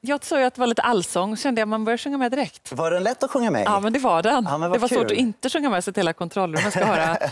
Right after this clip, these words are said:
Speaker 2: <laughs>
Speaker 1: på den här som kanske inte är
Speaker 2: Jo,
Speaker 1: så. Ja.
Speaker 2: såklart.
Speaker 1: Och jättekul att ni är här. Och grattis
Speaker 2: Tack.
Speaker 1: också, ska jag säga, till din allra första julskiva.
Speaker 2: Tack så jättemycket.
Speaker 1: Ja.
Speaker 2: Det känns, eh, väldigt roligt. Det här är
Speaker 1: Mm.
Speaker 2: en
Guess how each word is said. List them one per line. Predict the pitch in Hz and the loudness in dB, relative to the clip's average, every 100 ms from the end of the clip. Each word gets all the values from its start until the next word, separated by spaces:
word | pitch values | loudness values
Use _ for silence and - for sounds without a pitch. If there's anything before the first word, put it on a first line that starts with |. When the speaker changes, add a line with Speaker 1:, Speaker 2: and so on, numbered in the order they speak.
| - | -4
Speaker 2:
<laughs> | - - - | -6 -8 -6
Speaker 1:
på | |
den | 196 190 | -2 0
här | 277 269 156 | 2 2 0
som | 170 175 | -2 -2
kanske | 170 165 | -4 -4
inte | 147 135 180 - | -4 -4 -4 -4
är | 127 139 | -4 -4
Speaker 2:
Jo, | 101 113 123 143 110 92 | -4 -2 0 0 -2 -2
Speaker 1:
så. | - | 0
Ja. | 214 | 2
Speaker 2:
såklart. | 240 98 - - 208 - | 0 -4 -12 -12 -8 -2
Speaker 1:
Och | 285 - | 0 0
jättekul | 247 302 - 226 294 | -2 -4 -6 -6 -4
att | 277 | -2
ni | 240 214 | -2 -2
är | 208 | -4
här. | - - 392 320 156 151 | -4 -2 0 0 0 0
Och | 240 240 | 0 -2
grattis | 240 240 196 262 | -2 -2 -2 -2
Speaker 2:
Tack. | 233 | -2
Speaker 1:
också, | - 196 | -4 -6
ska | 202 | -4
jag | 196 | -2
säga, | 202 | -2
till | 160 165 | -2 -4
din | 147 - - _ - | -6 -8 -20 _ -2
allra | 226 170 151 | 0 2 0
första | 170 156 143 | -4 -6 -6
julskiva. | 143 143 - 135 - 180 226 _ | -4 -6 -6 -8 -2 -2 -2 _
Speaker 2:
Tack | - - - | -4 -4 -2
så | - 135 | -2 0
jättemycket. | 160 - - 131 160 - - 78 | -2 -4 -6 -4 -4 -6 -8 -6
Speaker 1:
Ja. | 202 220 247 107 | -2 -2 -4 -4
Speaker 2:
Det | 127 | -6
känns, | 123 139 127 123 - - | -4 -4 -4 -4 -4 -2
eh, | 117 101 | -4 -4
väldigt | 113 131 160 117 135 104 | -6 -2 -2 -4 -6 -6
roligt. | 85 90 | -6 -8
Det | 117 | -4
här | 127 | -2
är | |
Speaker 1:
Mm. | 104 | -2
Speaker 2:
en | 113 | -4